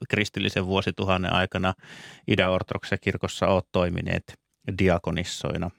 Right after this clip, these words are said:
tai naisdiakoneina. Mutta tää, niinku, sekä keskustelu on avattu, mutta että myös käytäntö. Eli muutamissa paikallisissa ortodoksisissa kirkoissa on tässä ihan viime vuosina vihitty, ö,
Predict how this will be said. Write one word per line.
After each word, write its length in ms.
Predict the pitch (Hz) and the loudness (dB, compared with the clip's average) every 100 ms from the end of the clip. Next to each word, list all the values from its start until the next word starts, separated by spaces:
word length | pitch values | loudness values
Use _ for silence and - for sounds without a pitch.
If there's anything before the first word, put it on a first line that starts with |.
| _ | _
tai 180 | - 87 | -10 -4
naisdiakoneina. 1040 | 87 87 - - 87 87 90 87 87 87 - _ _ - - - _ _ | -2 -2 -4 -4 -4 -4 -6 -4 -4 -6 -8 _ _ -20 -20 -20 _ _
Mutta 240 | 110 104 - - _ | -4 -2 -4 -8 _
tää, 340 | 147 147 123 101 - _ _ _ - _ - | 2 4 4 0 -6 _ _ _ -20 _ -10
niinku, 240 | 98 98 - _ | -6 -6 -8 _
sekä 220 | - 98 - _ | -6 -4 -4 _
keskustelu 720 | - 147 - 180 - 156 147 120 | 0 0 0 -4 0 2 4 4
on 140 | 117 | 2
avattu, 600 | - 113 110 - - 117 - | 2 4 2 0 0 0 2
mutta 240 | 113 113 | 0 0
että 180 | 113 117 | 0 2
myös 200 | 123 117 - | 2 2 2
käytäntö. 640 | 139 110 98 87 - - - _ - | 4 4 4 0 -2 -6 -8 _ -8
Eli 340 | 95 98 98 - _ _ _ 131 127 _ _ | -2 0 0 -2 _ _ _ -18 -18 _ _
muutamissa 760 | 131 123 120 113 104 - - 107 | 4 6 6 4 2 0 -2 2
paikallisissa 720 | 110 104 101 95 98 90 - | 4 4 2 0 0 -2 2
ortodoksisissa 500 | 95 - - 90 - | 2 0 -4 -4 -4
kirkoissa 640 | - 101 95 87 85 - 98 | 0 0 0 0 -2 0 0
on 120 | 95 | 0
tässä 260 | 104 - | -4 -2
ihan 220 | 107 101 98 | 0 0 2
viime 280 | 104 98 | 4 4
vuosina 500 | 104 110 95 98 92 - _ - - - _ - | 4 4 4 2 0 -2 _ -20 -20 -20 _ 0
vihitty, 520 | 101 95 92 _ 95 90 _ _ _ _ _ - | 2 2 0 _ -2 -2 _ _ _ _ _ -8
ö, 300 | 95 92 92 | -4 -2 -4